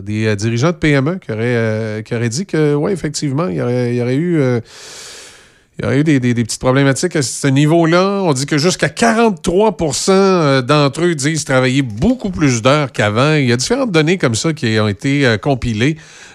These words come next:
euh, sur les P M E par la Fédération canadienne de l'entreprise indépendante. Et on va aller rejoindre le vice-président,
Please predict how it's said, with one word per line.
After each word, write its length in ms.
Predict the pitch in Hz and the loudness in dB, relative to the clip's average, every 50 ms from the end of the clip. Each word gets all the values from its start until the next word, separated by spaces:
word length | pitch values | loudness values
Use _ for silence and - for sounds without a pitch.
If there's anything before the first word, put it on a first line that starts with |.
| _ - | _ -6
euh, 120 | 104 110 113 | -4 -2 -2
sur 220 | - - 156 143 | 0 0 0 2
les 140 | 139 139 131 | 2 0 0
P 200 | 113 143 131 117 | 0 0 0 0
M 180 | 110 98 95 | 0 0 0
E 120 | 113 143 147 - - - - - _ | -2 -2 -4 -6 -12 -20 -20 -14 _
par 140 | - 107 104 | -4 -2 -2
la 120 | 110 104 | -2 -2
Fédération 520 | - - 156 185 175 160 151 - - 180 170 | -2 2 2 2 2 2 0 0 0 0 0
canadienne 500 | 156 170 156 143 135 113 120 147 170 165 147 | 0 0 0 2 0 0 0 -2 -2 0 0
de 60 | 120 | 0
l'entreprise 520 | 120 120 113 117 113 98 135 160 160 139 | 0 0 0 -2 -2 -2 0 0 0 0
indépendante. 640 | 139 123 113 110 95 104 98 92 92 117 147 160 151 | 0 0 0 -2 -2 -2 -4 -2 -2 0 0 0 0
Et 80 | 143 123 | 2 2
on 80 | 117 | 2
va 100 | 120 123 | 2 4
aller 160 | 131 147 165 | 4 4 4
rejoindre 300 | 151 147 135 147 180 180 | 4 4 4 2 2 2
le 60 | 160 139 | 2 2
vice-président, 540 | 170 208 - - 175 160 139 131 131 147 | 2 0 0 0 0 0 0 0 2 2